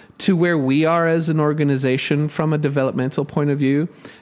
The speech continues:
to even being more conscious of vendor lock-in and actively trying to avoid it.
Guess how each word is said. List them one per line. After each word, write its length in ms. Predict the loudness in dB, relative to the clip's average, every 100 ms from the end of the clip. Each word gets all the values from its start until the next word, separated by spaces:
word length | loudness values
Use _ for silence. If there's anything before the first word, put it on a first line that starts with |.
| -4
to 100 | 0
even 300 | 0 2 2
being 260 | 2 2
more 200 | 2 0
conscious 640 | -2 -4 -4 -2 -4 -4 -6
of 160 | -6
vendor 300 | -2 0 0
lock-in 540 | 0 -2 -2 -4 -2 -4
and 360 | -4 -2 -2 -4
actively 580 | -6 -8 -4 -2 -2 -4
trying 360 | -2 -2 -2
to 260 | -2 -2 -2 -4
avoid 320 | -2 -2 -2
it. 140 | -4